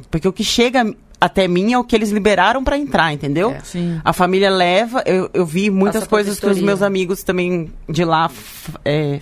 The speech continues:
Speaker 1: falavam. "Ai, minha mãe falou que ia mandar tal coisa e não veio." Eu falei, "Ah, acho que por algum motivo."
Speaker 2: Ficou.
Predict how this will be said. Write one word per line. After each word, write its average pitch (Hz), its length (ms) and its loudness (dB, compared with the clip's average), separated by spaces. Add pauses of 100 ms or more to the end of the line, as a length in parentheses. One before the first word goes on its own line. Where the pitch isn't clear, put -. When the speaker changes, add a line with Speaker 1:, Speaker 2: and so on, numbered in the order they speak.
Speaker 1:
falavam. 147 440 -2
"Ai, 190 260 -2
minha 175 140 -2
mãe 170 100 -4
falou 175 180 -4
que 180 80 -6
ia 175 40 -2
mandar 170 240 -2
tal 175 160 -4
coisa 175 260 -2
e - 20 2
não 185 160 -2
veio." 165 320 -2 (360)
Eu - 80 -16
falei, 170 160 0
"Ah, 165 40 2
acho 156 80 -4
que - 80 -16
por 165 140 4
algum 156 220 0
motivo." 175 760 0 (140)
Speaker 2:
Ficou. - 380 -14